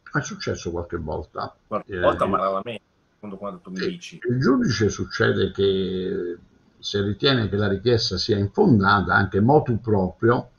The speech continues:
Speaker 1: per iniziativa propria, dice, secondo
Speaker 2: No, no,
Speaker 1: me devono
Speaker 2: ragazzi.
Speaker 1: essere effettuate. Questa indagine la dispone e dice al pubblico ministero di farla. Poi la cosa,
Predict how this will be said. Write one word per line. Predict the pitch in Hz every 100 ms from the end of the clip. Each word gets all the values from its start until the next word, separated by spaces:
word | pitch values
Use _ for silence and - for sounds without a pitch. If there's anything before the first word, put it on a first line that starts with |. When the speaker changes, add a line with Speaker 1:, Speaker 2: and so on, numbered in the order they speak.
| _
Speaker 1:
per | - 113 104
iniziativa | 110 123 - 139 101 120 160
propria, | - 101 101 107 101
dice, | 98 95 107 - - - _
secondo | - 135 160
Speaker 2:
No, | 117
no, | 113
Speaker 1:
me | 101
devono | 104 101
Speaker 2:
ragazzi. | - - 113
Speaker 1:
essere | 110
effettuate. | 110 - 175 - 127 107 - - - - _
Questa | - 196 185 - - 151 143 - - _ _ _ _ _ _ _ _ _ _ _ _ _ _ -
indagine | 170 135 117 110 104 117 123 - -
la | - 165
dispone | 220 - - 120 113 117 117
e | 160
dice | 110 113 131
al | 123
pubblico | - 139 120 117
ministero | 127 143 139 - 117 104
di | 95
farla. | 92 - 80 80 107 127 - _ _ - -
Poi | - 247
la | 175
cosa, | 151 220 196 165 151 151